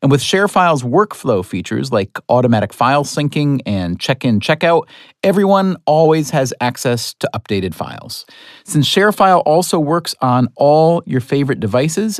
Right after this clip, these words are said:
you'll never be behind on your collaborations again. ShareFile can make a difference in your work.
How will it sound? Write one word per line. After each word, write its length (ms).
you'll 160
never 400
be 160
behind 560
on 80
your 100
collaborations 720
again. 300
ShareFile 760
can 160
make 180
a 60
difference 540
in 400
your 400
work. 480